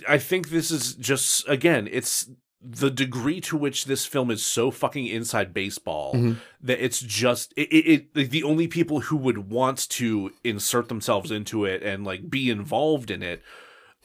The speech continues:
Speaker 1: uh, i-, i-, with the exception of, like, you know, the actors who were specifically hired
Speaker 2: Right.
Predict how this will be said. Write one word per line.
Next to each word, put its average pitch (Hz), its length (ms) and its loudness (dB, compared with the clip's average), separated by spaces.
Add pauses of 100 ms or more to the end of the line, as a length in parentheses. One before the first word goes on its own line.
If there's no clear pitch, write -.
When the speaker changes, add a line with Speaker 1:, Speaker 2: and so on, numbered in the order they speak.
Speaker 1:
uh, 95 240 2 (140)
i-, 131 220 0
i-, 135 40 2
with 143 220 0
the 139 80 6
exception 131 360 0
of, 113 140 2
like, 107 220 0 (800)
you 143 120 0
know, 113 80 0
the 110 160 2
actors 113 520 2
who 120 80 -2
were 104 100 -2
specifically - 540 -6
hired 92 580 0
Speaker 2:
Right. 90 160 2